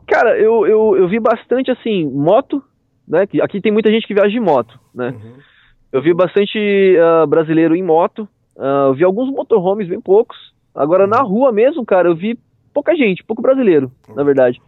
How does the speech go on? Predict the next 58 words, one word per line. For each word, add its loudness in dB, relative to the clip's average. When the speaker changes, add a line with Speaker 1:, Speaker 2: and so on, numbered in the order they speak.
Speaker 1:
Você, -10
você -10
acaba 0
percebendo, 0
né, 0
cara? 0
Você -10
vê 0
alguém 0
Speaker 2:
Sim. -10
Speaker 1:
falando -2
português -4
aqui -6
ou 4
ali, 2
ou 4
o 4
jeito. 2
<laughs> -4
Eu, 4
Speaker 2:
Eu 4
acho 4
Speaker 1:
eu 4
Speaker 2:
que, -10
Speaker 1:
percebi -2
Speaker 2:
acho -2
que -8
Speaker 1:
bem 0
Speaker 2:
também -4
é -6
por -16
causa -6
da -4
época -8
do -12
ano, -10
viu? -8
Porque, -12
como -8
eu -10
falei, -12
eu -12
fui, -16
acho -20
que -20
fui -20
duas -16
vezes, -18
acho -18
que -20
pra -20
Bar-, -20
Bariloche, -20
que -20
foi -18
na -16
época -16
de -20